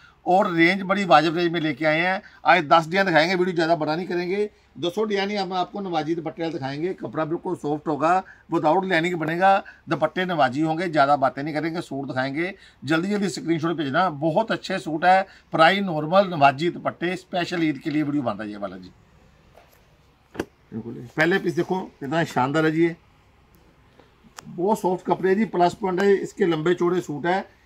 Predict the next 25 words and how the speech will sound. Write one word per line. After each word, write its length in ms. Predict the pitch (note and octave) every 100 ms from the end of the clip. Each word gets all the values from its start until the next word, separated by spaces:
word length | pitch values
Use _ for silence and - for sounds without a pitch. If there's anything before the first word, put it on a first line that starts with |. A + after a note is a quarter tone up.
| _
एक 160 | E3+ F3
ये 140 | F3
without 320 | F3+ E3 D#3 E3
lining 280 | D#3+ D#3+
बनेंगे 280 | D#3 D3+ D3
सूट 200 | C3 B2
जी, 180 | A2+ B2 - _ _ _ - A2+
ये 120 | D#3
देखो 220 | D#3+ C#3
पीस, 280 | B2 A2+ - _ _ _ -
पीस 180 | E3 -
की 100 | F3
लंबाई 300 | F3 D#3 E3+
चढ़ाई 220 | F3 F3
देखो 180 | E3+ F3
कितनी 240 | D#3 E3
अच्छी 260 | D#3 - E3
आ 100 | C#3+
रही 120 | D3+
है 80 | D#3
जी। 160 | D#3+ - _ _ _ _ -
ये 140 | D#3
देखो 220 | D3+ D3
लंबाई 280 | C#3 C3 D3
चढ़ाई 420 | C#3+ D3 C#3+ D3+